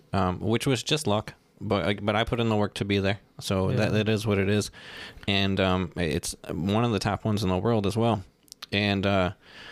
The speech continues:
Speaker 1: to kinda touch on that, if, if you wanna do what I do, or if you wanna do whatever you love, um, I kinda had this thought in my head before, but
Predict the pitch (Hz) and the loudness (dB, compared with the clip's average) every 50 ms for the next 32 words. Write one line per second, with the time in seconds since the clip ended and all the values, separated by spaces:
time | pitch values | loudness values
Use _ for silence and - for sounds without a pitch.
0 | - - - - - 147 160 156 131 107 - - - - 123 117 - 110 101 101 | -14 -4 -4 -2 0 2 2 2 0 -2 -2 -4 -2 -2 -2 0 2 0 2 2
1 | 107 110 107 104 - - 101 101 - - - - - - - - - - - - | 2 2 2 0 0 -2 -2 -4 -4 -6 -16 -16 -18 -20 -20 -20 -20 -20 -20 -20
2 | - - - - - - - - 107 - 120 120 127 127 131 131 127 120 110 104 | -20 -20 -18 -18 -18 -12 -6 -4 -2 0 2 2 2 2 2 2 2 0 0 0
3 | - 117 120 113 110 104 85 - - _ _ _ _ _ _ - - 107 107 117 | 2 2 2 4 4 2 2 0 -4 _ _ _ _ _ _ -6 -2 0 0 0
4 | 120 135 147 151 156 151 - - - - 107 110 113 117 117 110 - 110 110 110 | 2 2 2 2 2 0 -2 -6 -4 -2 0 2 4 2 2 2 2 0 2 2
5 | 110 110 107 107 107 101 107 107 104 104 101 101 101 - - - - - - _ | 2 2 2 2 2 2 4 4 4 4 4 2 0 -4 -12 -20 -20 -20 -20 _
6 | _ - 202 135 107 - 107 113 117 110 113 117 120 123 127 127 120 117 104 98 | _ -6 -4 -2 -2 0 2 2 4 4 4 2 2 2 2 2 4 4 4 4
7 | 104 107 107 104 98 95 - - - _ _ - - 92 92 92 95 - - 104 | 4 4 4 4 2 0 -4 -10 -18 _ _ -4 -2 0 0 0 0 0 -2 -2
8 | - - 139 147 143 117 117 117 113 104 98 - - 113 113 113 85 87 101 101 | 0 0 0 0 2 2 0 0 0 0 -4 -2 0 2 2 2 2 2 2 2
9 | 95 95 110 110 104 98 95 - - 113 113 113 104 104 101 92 80 - | 2 2 2 0 0 0 -4 -2 0 2 2 2 2 2 2 0 0 -2